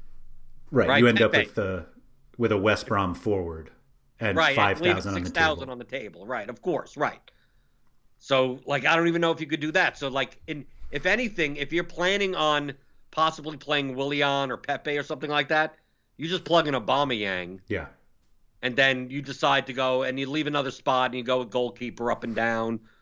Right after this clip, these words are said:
Speaker 2: Or you just leave money on the table. It doesn't matter at this point. Everyone's overpriced. You did, leaving eight hundred, why not leave eight hundred on the table? Who
Speaker 1: Right.
Speaker 2: cares?
Speaker 1: On,
Speaker 2: Right,
Speaker 1: on a
Speaker 2: leave
Speaker 1: slate,
Speaker 2: it out.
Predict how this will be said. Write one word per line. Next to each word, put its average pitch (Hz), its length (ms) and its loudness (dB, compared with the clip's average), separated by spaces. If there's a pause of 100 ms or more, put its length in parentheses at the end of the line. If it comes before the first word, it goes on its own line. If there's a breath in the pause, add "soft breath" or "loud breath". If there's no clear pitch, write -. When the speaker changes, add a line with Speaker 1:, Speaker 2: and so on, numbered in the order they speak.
(140 soft breath)
Speaker 2:
Or 220 140 6
you 269 40 4
just 262 140 -2
leave 302 140 2
money 311 240 4
on 165 80 2
the 147 40 -4
table. 139 240 -6 (140 soft breath)
It 170 100 -10
doesn't 214 200 2
matter 185 240 4
at 120 80 -10
this 113 120 -14
point. 104 280 -12
Everyone's 160 320 -4
overpriced. 127 560 -4
You 127 100 -8
did, 110 260 -12 (420 soft breath)
leaving 185 260 4
eight 180 180 4
hundred, 160 240 0 (160)
why 175 220 4
not 220 260 2
leave 127 180 -8
eight 110 140 -4
hundred 98 240 -12
on 98 100 -12
the 92 80 -14
table? 98 360 -14
Who 170 80 0
Speaker 1:
Right. 135 140 8
Speaker 2:
cares? 131 260 -2 (420 loud breath)
Speaker 1:
On, 135 220 4
Speaker 2:
Right, 143 140 4
Speaker 1:
on 131 40 10
a 123 40 8
Speaker 2:
leave 214 160 2
Speaker 1:
slate, 131 160 6
Speaker 2:
it 139 40 -2
out. 123 220 2